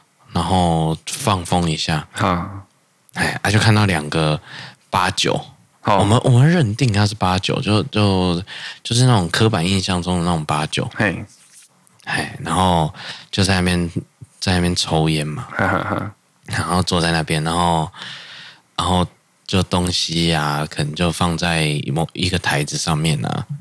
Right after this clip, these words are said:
Speaker 2: 嗯，嗯，嗯，嗯。
Speaker 1: 好，然后这时候呢，哎，旁边就有一个在打扫的阿伯。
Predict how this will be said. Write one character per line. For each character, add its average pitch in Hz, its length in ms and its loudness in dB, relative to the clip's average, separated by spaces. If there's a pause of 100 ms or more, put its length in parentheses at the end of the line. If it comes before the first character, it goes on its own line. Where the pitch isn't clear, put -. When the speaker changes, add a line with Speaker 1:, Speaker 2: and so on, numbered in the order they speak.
(360)
Speaker 2:
嗯， 101 280 2
嗯， - 40 0
嗯， 92 220 0
嗯。 95 100 -4
Speaker 1:
好， 90 340 -4 (300)
然 104 120 2
后 131 80 6
这 165 140 4
时 147 140 -2
候 110 240 6
呢， 90 340 2 (540)
哎， 87 260 0
旁 101 240 2
边 123 140 6
就 135 80 6
有 85 120 4
一 87 120 2
个 87 340 2
在 98 220 -2
打 82 240 0
扫 78 160 0
的 - 80 -2
阿 78 140 0
伯。 - 200 -2